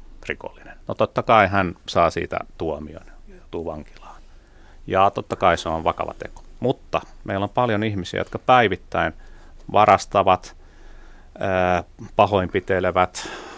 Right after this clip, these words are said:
ajavat humalassa, siis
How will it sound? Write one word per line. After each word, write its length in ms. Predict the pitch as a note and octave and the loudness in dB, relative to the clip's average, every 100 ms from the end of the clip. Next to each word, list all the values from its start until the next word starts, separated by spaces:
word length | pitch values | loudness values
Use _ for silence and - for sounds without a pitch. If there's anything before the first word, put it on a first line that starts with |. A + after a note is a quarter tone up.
| - | -8
ajavat 460 | - F2+ F2 - - - - - | -4 -4 -4 -8 -16 -18 -20 -8
humalassa, 600 | A2 F#2 F2 F2 - G2 - - - - - - - | -4 0 0 -2 -2 -6 -6 -14 -20 -20 -20 -20 -12
siis 220 | - - | -10 -10